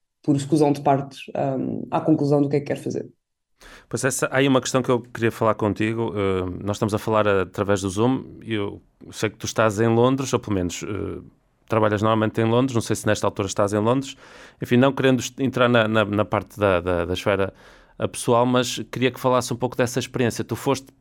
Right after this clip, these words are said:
Speaker 2: para Londres já com o intuito de, de estudar música, de entretanto continuares a fazer música. Essa era uma das
Speaker 1: É.
Speaker 2: ideias que tinhas em mente e queria também que falasses da experiência.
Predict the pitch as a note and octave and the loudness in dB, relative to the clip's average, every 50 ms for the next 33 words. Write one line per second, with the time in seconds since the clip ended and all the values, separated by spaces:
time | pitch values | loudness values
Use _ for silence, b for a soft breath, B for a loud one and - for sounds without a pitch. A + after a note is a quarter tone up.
0 | _ _ - B2 A#2+ B2 A#2+ B2 B2 A#2+ A#2 A2 - - - - - - F#2+ F#2+ | _ _ 2 4 4 4 4 4 4 2 2 -2 -6 -10 -12 -14 -14 -12 -10 -4
1 | F#2+ B2 C3+ C3 - C3 A#2+ B2 B2+ A#2+ - A#2 G#2+ G2+ B2 A#2 G#2+ G#2 G#2 - | -2 -2 -2 0 0 -2 -2 -2 -4 -6 -6 -8 -6 -4 -4 -4 -4 -4 -8 -10
2 | - - A2 G2+ A#2 G#2+ G#2+ A2 A2+ B2 A#2+ C3 C3+ C3+ C3+ C3+ B2 b b b | -10 -6 -2 0 0 2 2 0 0 0 -2 -2 -4 -4 -4 -4 -6 b b b
3 | b b b b _ - A2+ B2 B2 A#2+ A#2+ - - B2 A2+ A#2 - A2 G#2+ G2+ | b b b b _ -4 0 0 0 0 0 2 2 2 2 0 -4 -6 -6 -6
4 | - - G#2+ - A#2 B2 A#2 G#2+ G#2+ A2 - - A#2 G2+ A2+ G#2 G#2 G#2 A2 B2+ | -6 -6 -6 -4 0 0 0 2 0 -2 -2 -4 -2 0 0 2 2 2 2 0
5 | B2+ C3+ B2+ C3 - C3+ C3 - - _ _ _ _ _ _ _ _ _ _ _ | 0 -4 -6 -6 -6 -8 -8 -8 -12 _ _ _ _ _ _ _ _ _ _ _
6 | _ _ _ _ _ _ _ - A2 A2 - A#2 A2+ G#2+ G#2 - G#2+ F#2+ F#2+ G#2+ | _ _ _ _ _ _ _ -4 -2 -2 0 2 2 2 4 4 2 2 2 2
7 | G2 A2 G#2+ G2+ - - - G#2 A2 G#2+ F#2+ G2 G2+ F#2+ F#2 F#2 G2+ - - - | 4 4 2 2 2 -2 -4 -2 0 0 0 0 0 0 0 0 -2 -4 -6 -6
8 | - B2 A#2+ - C#3 C3 B2+ B2+ B2+ B2 A#2+ B2 - A2+ G2 F#2 - - A#2 - | -6 -6 -4 0 0 0 0 2 0 0 0 0 -2 -2 -2 -2 -2 -4 -6 -4
9 | - - B2 B2+ B2+ B2+ - D3 B | -2 0 2 2 2 2 0 -2 B